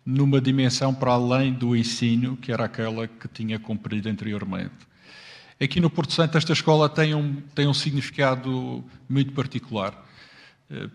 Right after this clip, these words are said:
praticamente todas as pessoas de várias gerações passaram para aquela escola. Há uma ligação muito íntima,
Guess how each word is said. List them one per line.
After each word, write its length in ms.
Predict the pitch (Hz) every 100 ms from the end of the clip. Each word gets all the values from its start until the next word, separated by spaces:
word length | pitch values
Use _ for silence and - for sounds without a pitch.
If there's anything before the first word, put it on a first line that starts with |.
| _
praticamente 840 | 143 147 147 151 - 139 139 131 -
todas 320 | - 143 131 123
as 100 | 123
pessoas 540 | - 139 131 120 110
de 640 | 113 123 123 120 117 113 -
várias 640 | 104 101 120 139 139 131
gerações 800 | 110 123 120 - 123 127 131 - - _ _ _ _ _ _ _ _
passaram 480 | 131 - 147 143 135
para 140 | 131
aquela 220 | 123 117 110
escola. 520 | - 98 95 95 - - _
Há 200 | 127 123
uma 260 | 131 139
ligação 880 | 139 135 160 143 120 - 127 113 107 - - -
muito 480 | 123 147 156 131 127
íntima, 520 | 139 143 117 101 95